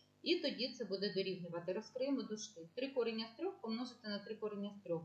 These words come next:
Це буде три корення з трьох у квадраті. Я десь отут обчислю, бо там в мене місця не вистачить. Ми кожен множник до квадрату підносимо. Це буде дев'ять помножити на три, маємо двадцять сім. Отже, двадцять сім тангенс альфа. І додати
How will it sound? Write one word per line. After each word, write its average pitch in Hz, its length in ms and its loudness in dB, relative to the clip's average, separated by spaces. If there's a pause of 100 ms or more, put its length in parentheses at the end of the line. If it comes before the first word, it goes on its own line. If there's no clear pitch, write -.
Це 214 80 -4
буде 214 280 0
три 247 260 2
корення 202 380 -2
з - 40 -14
трьох 196 260 -8
у 190 40 -6
квадраті. 147 600 -6
Я 277 120 0
десь 170 260 -6
отут 151 280 -14
обчислю, - 460 -12
бо 165 60 -4
там 170 180 -6
в 170 80 -2
мене 170 220 -2
місця 165 400 -4
не 240 120 0
вистачить. 285 580 -6 (760)
Ми 277 140 6
кожен 285 360 6
множник 330 340 2
до 220 120 2
квадрату 226 460 2
підносимо. 170 500 -4
Це - 100 -14
буде 247 260 2
дев'ять 330 360 2
помножити 214 500 -2
на 202 120 0
три, 403 240 -4
маємо 233 420 0
двадцять 190 460 -2
сім. - 180 -20 (220)
Отже, 175 400 0
двадцять 190 760 2 (160)
сім 180 360 -2 (120)
тангенс 170 580 0 (100)
альфа. 160 480 -4 (760)
І 415 320 8
додати 214 920 4